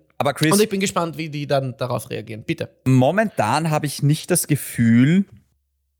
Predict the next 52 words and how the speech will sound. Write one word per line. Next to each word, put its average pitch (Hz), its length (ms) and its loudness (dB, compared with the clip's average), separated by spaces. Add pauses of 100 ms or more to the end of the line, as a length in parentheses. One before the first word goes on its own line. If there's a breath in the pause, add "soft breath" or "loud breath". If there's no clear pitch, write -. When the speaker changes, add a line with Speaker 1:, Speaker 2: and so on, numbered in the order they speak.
(280)
Speaker 1:
also 156 360 0
ich, 139 180 -4
ich 160 140 -2
weiß 156 280 0
hundertprozentig, 151 600 0
was 120 100 0
du 120 100 0
meinst 98 520 0
und 110 260 -2 (160)
vielleicht 117 560 -2
wird's 123 160 -2
in 113 100 2
fünf 127 420 0
Jahren 107 280 2
noch 110 120 0
einmal 110 180 2
wieder 101 160 0
spannender. 98 520 0
Momentan 135 500 2
habe 123 120 0
ich 113 140 -4
nicht 117 160 2
das 120 120 2
Gefühl, 113 380 2
weil 104 100 4
wenn 104 140 2
ich 113 160 2
mir 107 140 4
auch 101 80 -4
denke, 107 420 0 (540 loud breath)
Speaker 2:
Mhm. 131 80 -4
Speaker 1:
ähm, 104 320 2
wie 101 160 2
gut 113 260 2
sich 107 200 0
ein 107 160 -2 (320)
Grand 107 260 0
Theft - 160 -2
Auto 104 260 2
verkauft 82 640 -4
oder 101 280 2
Abo-Modell 95 540 0
oder 92 160 2
sonst 98 360 0
was, - 220 -4
ja. 80 200 0
Also 98 240 0
wenn 104 140 -2
die 101 100 -2
Qualität 107 520 0
Speaker 2:
Ja. - 100 -20
Speaker 1:
passt, - 380 -2